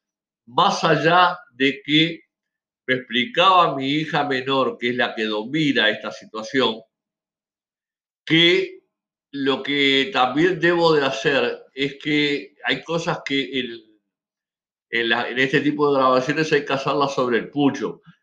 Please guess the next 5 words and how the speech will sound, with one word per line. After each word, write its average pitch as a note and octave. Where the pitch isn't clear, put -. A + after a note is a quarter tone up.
¿Qué D3
quiere D3
decir? E3+
Sobre A#2+
temas D#3+